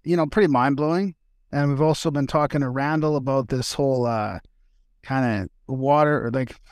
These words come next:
this conversion of, uh, cars to run on water through this, like, sacred geometry kind of over unity energy. So that's been kind of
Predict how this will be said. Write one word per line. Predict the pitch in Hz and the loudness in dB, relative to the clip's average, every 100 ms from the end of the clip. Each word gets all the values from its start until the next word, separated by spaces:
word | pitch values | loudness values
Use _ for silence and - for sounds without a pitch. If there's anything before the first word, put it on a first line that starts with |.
| _ _ - | _ _ -8
this | 123 - | -8 -8
conversion | - 143 151 151 147 | -2 0 2 2 2
of, | 139 120 113 | 0 -2 -4
uh, | 120 113 | -4 -4
cars | - 143 139 - | -4 -2 -2 -4
to | 131 | -4
run | 135 127 | -2 -2
on | 120 123 | -2 0
water | 156 160 156 147 139 | 2 2 2 -2 -4
through | 117 | -6
this, | 110 110 - | -4 -6 -6
like, | 110 | -8
sacred | - 135 117 127 | -4 -4 -4 -6
geometry | 117 127 127 123 123 110 | -4 -2 -2 -4 -6 -6
kind | 127 117 | -4 -4
of | 113 107 _ _ _ - | -6 -10 _ _ _ -6
over | 139 139 | -2 0
unity | 135 139 131 127 | 0 0 0 0
energy. | 160 175 147 170 | 0 0 0 -2
So | 156 143 | 0 -2
that's | 143 156 - | 2 0 0
been | 156 | -4
kind | - 160 151 | -2 -2 -2
of | 135 - | -4 -8